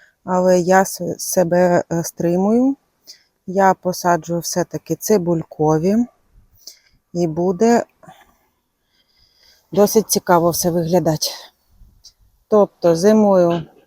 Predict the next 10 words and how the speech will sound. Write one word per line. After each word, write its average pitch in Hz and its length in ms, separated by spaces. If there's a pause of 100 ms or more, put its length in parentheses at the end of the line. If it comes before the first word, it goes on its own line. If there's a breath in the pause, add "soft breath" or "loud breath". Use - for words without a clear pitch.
(120)
тут 196 240
в 180 40
мене 170 320
будуть 160 560 (840)
вічно 202 500
зелені 175 600
рослини. 247 680 (2000)
Ялівець, 180 1120 (440 loud breath)
туя, 202 680 (1200)
туя. 196 640